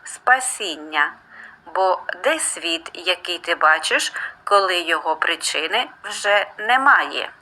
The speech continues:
Бачення вже має заміну всьому тому, що ти думаєш, що бачиш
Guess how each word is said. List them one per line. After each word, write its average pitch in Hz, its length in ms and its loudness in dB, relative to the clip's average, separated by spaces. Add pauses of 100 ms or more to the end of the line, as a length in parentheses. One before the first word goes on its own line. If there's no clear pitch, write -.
(1400)
Бачення 180 680 2 (140)
вже 208 280 4
має 202 400 4
заміну 180 640 0 (300)
всьому 233 760 4
тому, 185 480 -2 (200)
що - 280 0
ти 208 200 0
думаєш, 185 840 0
що - 320 0
бачиш - 600 2